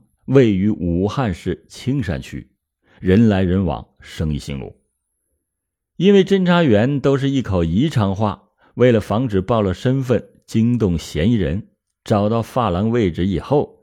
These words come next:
专案组马上就来到了青山区红卫路派出所驻所刑警中队，请求帮助。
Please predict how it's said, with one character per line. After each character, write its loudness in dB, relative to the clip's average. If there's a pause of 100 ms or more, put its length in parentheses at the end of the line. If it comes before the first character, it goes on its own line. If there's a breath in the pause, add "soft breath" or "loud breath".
(480)
专 4
案 4
组 2
马 4
上 0
就 2
来 2
到 0
了 2
青 -6
山 0
区 -2
红 -2
卫 4
路 4
派 0
出 -2
所 -4
驻 2
所 -2
刑 -2
警 -2
中 0
队， 2 (200)
请 -4
求 -4
帮 -6
助。 -12